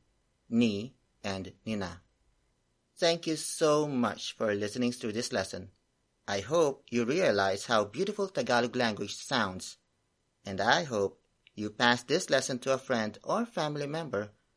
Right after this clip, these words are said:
who might want to learn a new language. Please follow this podcast on Twitter at Go Filipino Pod or like the Facebook page. Just search for Go Filipino.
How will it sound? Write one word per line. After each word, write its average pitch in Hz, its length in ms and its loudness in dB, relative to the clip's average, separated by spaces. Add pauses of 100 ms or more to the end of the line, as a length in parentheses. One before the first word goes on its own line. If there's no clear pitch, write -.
(120)
who 196 80 -6
might 254 340 0
want 190 200 -4
to 180 60 0
learn 151 220 0
a 139 80 0
new 127 180 0
language. 110 640 -2 (380)
Please 160 240 -2
follow 117 300 6
this 120 180 -2
podcast 117 560 2
on 151 140 -4
Twitter 113 440 -6 (120)
at 113 260 -2 (140)
Go 113 180 4
Filipino 110 460 -2
Pod 107 400 2 (640)
or 104 120 2
like 120 460 4
the 123 100 -4
Facebook - 480 -4
page. 95 380 -6 (640)
Just 226 400 -2
search 156 300 0
for 135 260 4
Go 110 220 0
Filipino. 98 580 -8